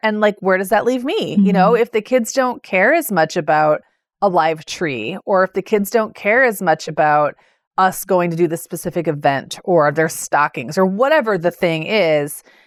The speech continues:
Speaker 1: then all the joy I used to get out of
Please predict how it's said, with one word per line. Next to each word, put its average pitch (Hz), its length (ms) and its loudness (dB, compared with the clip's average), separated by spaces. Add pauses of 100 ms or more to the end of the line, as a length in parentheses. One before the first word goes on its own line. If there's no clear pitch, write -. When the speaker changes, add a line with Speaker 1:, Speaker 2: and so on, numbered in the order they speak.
(360)
Speaker 1:
then 208 420 0
all 226 220 2
the 226 120 -2
joy 196 400 0
I 175 80 2
used 170 300 -4
to 180 80 -2
get 160 340 2
out 165 200 2
of 156 300 0